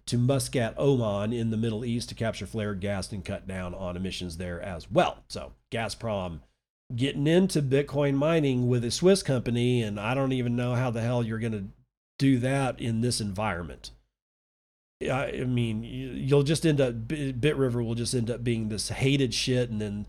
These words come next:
Switzerland will kick 'em out, and they'll be, like, put on, like, even more sanction lists, and it's just, you know, they're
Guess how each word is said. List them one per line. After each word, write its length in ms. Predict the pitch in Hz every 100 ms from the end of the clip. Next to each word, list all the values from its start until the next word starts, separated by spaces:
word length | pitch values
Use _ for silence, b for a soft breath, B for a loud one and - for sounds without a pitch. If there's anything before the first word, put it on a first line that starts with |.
| B B B -
Switzerland 580 | - 143 143 156 135 127
will 100 | 98
kick 280 | - 147 135
'em 100 | 113
out, 420 | 117 123 120 127
and 320 | 107 95 95
they'll 180 | 120 120
be, 180 | 117 117
like, 300 | 113 104 -
put 140 | 131
on, 260 | 123 117 110
like, 280 | 107 101
even 320 | - 123 117 113
more 360 | 117 120 120
sanction 520 | 117 110 113 - 117
lists, 360 | 110 113 110 -
and 120 | 107
it's 140 | 107 101
just, 300 | 120 - -
you 120 | 120
know, 200 | 110 104
they're 220 | 110 120